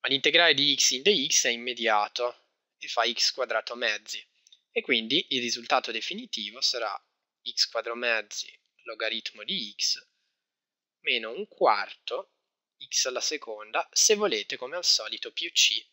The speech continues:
visto che stiamo cercando una generica primitiva. Eventualmente, per questioni di s-, estetiche, possiamo raccogliere x al quadrato mezzi, e qui otteniamo logaritmo di x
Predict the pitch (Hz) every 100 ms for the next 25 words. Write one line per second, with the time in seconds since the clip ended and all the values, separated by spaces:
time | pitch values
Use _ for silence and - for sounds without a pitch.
0 | _ _ _ _ _ _ - 113 127 135
1 | - 120 - 131 120 113 117 110 120 107
2 | 110 117 - 110 110 - - 101 107 -
3 | _ _ _ _ - _ - 131 135 131
4 | 208 214 143 123 - 208 - - - -
5 | - - 110 107 - - - _ _ -
6 | - - 117 107 156 202 - 117 - 113
7 | 113 - - 113 107 107 107 - 110 -
8 | 110 107 107 208 185 104 104 - 147 _
9 | _ _ _ _ _ _ _ _ _ _
10 | _ - 110 - 117 113 104 104 _ _
11 | _ _ _ 123 113 113 117 117 - 107
12 | 120 160 101 - - -